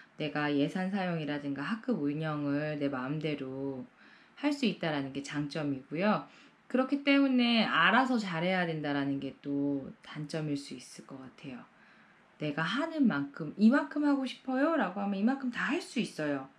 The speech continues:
돈도 있고 에너지만 있으면 할 수 있는데, "여기까지만 하세요" 라고 틀이 딱 정해져 있는 게 아니니까 그게 또 어려운 것 같아요.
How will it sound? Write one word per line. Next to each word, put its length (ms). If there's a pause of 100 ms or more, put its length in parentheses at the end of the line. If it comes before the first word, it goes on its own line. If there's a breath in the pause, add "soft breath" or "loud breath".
돈도 320
있고 560 (720 loud breath)
에너지만 460
있으면 280
할 140
수 160
있는데, 600 (640 loud breath)
"여기까지만 760
하세요" 340
라고 240
틀이 380
딱 240 (240)
정해져 440
있는 300
게 80
아니니까 800 (580 loud breath)
그게 320
또 180
어려운 340
것 140
같아요. 460